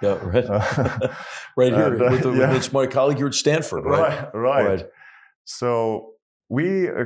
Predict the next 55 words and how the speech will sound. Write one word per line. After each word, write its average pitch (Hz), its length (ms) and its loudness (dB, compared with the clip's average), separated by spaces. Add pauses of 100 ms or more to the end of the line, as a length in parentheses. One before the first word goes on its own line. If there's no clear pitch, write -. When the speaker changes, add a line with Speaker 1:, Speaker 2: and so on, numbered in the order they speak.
Speaker 2:
kind 135 200 2
Speaker 1:
And, - 20 2
Speaker 2:
of 139 60 2
Speaker 1:
and, 127 180 0
and 131 100 0
what 143 80 0
you're, 127 100 -4
what 120 220 -2
you're 120 120 -2 (140)
al-, 110 220 -2
alluding 113 420 0 (100)
to 104 180 -2
is 92 100 -4
this, 101 540 -4
this 107 200 -6
thesis 117 360 -2
of 98 80 -6
the 107 140 -4
end 104 140 -2
of - 80 -6
history, 92 380 -4
right? 85 160 2
Speaker 2:
End 131 100 2
Speaker 1:
That, 131 60 2
Speaker 2:
of 127 120 -2
history. 147 340 0
Speaker 1:
that 160 60 0
democracy 127 680 2
Speaker 2:
Yes. 117 360 0
Speaker 1:
was, 113 260 0
was 110 260 -4
gonna 120 180 -2
be 123 80 -2
the 104 100 -2
final 131 500 -2
form 120 400 -2
of 107 120 -4
governance. 104 680 -2 (400)
Now, 117 140 0
he, 123 280 -2
he 135 180 -4
qualified 151 680 -2
that 98 360 -4
to, 110 240 -6
to 110 160 -6
Frank's - 420 -4 (120)
defense. 110 420 0
Speaker 2:
Yes. 98 320 0 (160)
Speaker 1:
But, 123 180 2
but 127 140 -4
the 120 160 -4
interpretation 131 720 -4
of 123 120 0
it 113 100 -4
was 107 420 -2